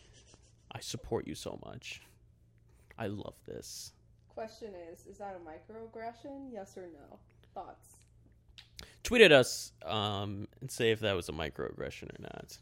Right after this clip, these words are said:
Speaker 2: The squirrels can't tell us.
Speaker 1: I think I had a bad dream once.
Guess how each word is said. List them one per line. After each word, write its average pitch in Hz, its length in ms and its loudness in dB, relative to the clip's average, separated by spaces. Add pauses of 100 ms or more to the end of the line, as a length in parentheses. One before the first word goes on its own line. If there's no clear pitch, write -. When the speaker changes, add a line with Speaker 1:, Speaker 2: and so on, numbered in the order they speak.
(3250)
Speaker 2:
The 208 80 -16
squirrels 233 440 -10
can't - 220 -16
tell - 240 -14
us. - 80 -20 (220)
Speaker 1:
I 139 100 2
think 113 240 -4
I 104 140 2
had 127 280 4
a 117 60 0
bad 85 300 2
dream 95 300 -2
once. 127 600 -6